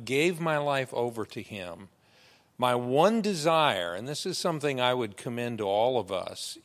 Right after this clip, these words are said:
was to be used by him. And from the point at which I made th-, made that and desired that more than anything else,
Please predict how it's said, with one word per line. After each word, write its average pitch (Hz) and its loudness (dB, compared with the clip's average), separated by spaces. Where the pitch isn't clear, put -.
was 131 0
to 139 -6
be 127 -6
used 120 -2
by 113 -2
him. 160 -10
And 127 0
from 151 2
the 131 2
point 208 6
at 165 2
which 160 2
I 165 4
made 160 2
th-, 143 -6
made 165 2
that 110 4
and 113 -4
desired 139 2
that 117 2
more 139 0
than 135 -6
anything 135 -4
else, 123 -2